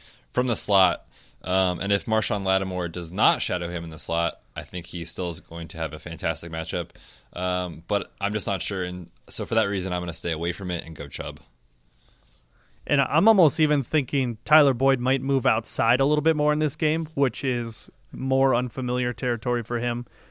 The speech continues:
Speaker 2: uh, something he's not quite as good at. So that could be a hindrance to him as well. I, I don't know if that's for sure going to happen. I don't know the Bengals' game plan with him,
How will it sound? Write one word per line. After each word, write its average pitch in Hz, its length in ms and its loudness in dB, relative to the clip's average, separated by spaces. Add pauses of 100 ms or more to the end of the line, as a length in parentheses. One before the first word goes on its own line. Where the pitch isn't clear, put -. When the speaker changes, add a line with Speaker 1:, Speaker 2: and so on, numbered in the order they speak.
(140)
Speaker 2:
uh, 117 160 2
something 120 300 -4
he's 117 140 -4
not 120 240 -2
quite 120 320 -2
as 110 280 -2
good 113 200 -4
at. 104 240 -4
So 123 240 -2
that 120 180 0
could 113 200 -10
be 120 340 -4 (260)
a 139 80 0
hindrance 143 440 2
to 135 180 0
him 127 320 -2
as 113 180 -4
well. 120 360 0
I, 160 280 2
I 170 40 6
don't 180 140 8
know 143 180 6
if 131 120 -2
that's 131 220 2
for 113 160 -6
sure 139 260 0
going 139 220 2
to 127 60 0
happen. 131 240 0
I 120 80 0
don't 117 120 0
know 117 80 0
the 113 100 -4
Bengals' 113 360 -4
game 117 200 -4
plan 120 300 -4
with 117 160 -4
him, 123 200 -2